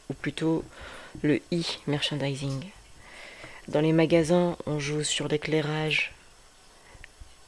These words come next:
sur la disposition, sur l'emplacement. Mais sur Internet, on joue sur la colorimétrie. On calcule précisément le contraste et la luminosité nécessaires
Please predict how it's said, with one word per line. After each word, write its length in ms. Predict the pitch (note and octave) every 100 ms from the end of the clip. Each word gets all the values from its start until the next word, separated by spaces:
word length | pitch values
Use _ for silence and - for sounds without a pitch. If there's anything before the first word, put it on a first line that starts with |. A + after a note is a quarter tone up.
| - -
sur 200 | - C#3+
la 80 | C3+
disposition, 760 | C3+ - C#3 C#3 C3+ - F#3 A#3+ - - - - - - - - - -
sur 200 | - C3
l'emplacement. 580 | C#3 C3+ C3 - E3+ F3+ - - - - - - - - - - - - -
Mais 60 |
sur 200 | - C#3
Internet, 640 | D3 D3 D3+ F3 F#3 - - - -
on 120 | D3+
joue 340 | C#3 F3 G3 - - - -
sur 240 | - D#3
la 100 | D#3
colorimétrie. 960 | D3+ G3 F#3 F#3 F3+ F3 C#3+ C3+ - - - - - - -
On 80 | D#3+
calcule 520 | D#3 E3 D#3 - E3 - -
précisément 840 | - G3 - F#3 E3 D#3+ D#3+ E3+ -
le 160 | D3
contraste 640 | D3 F#3+ - - F3 -
et 40 | D#3
la 100 | C#3+
luminosité 720 | D#3+ E3 E3 E3 D#3 - F3
nécessaires 680 | D#3 D3 C#3+ - E3 E3